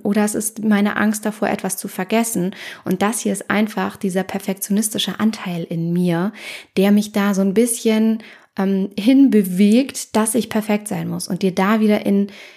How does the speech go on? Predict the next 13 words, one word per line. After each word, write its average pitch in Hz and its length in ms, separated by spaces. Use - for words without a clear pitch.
ins 190 640
Gedächtnis 226 640
zu 214 160
rufen, 214 640
dass 208 220
du 214 100
Fehler 208 320
machen 185 340
darfst. - 640
Du 180 80
darfst 208 340
Fehler 180 220
machen. 175 400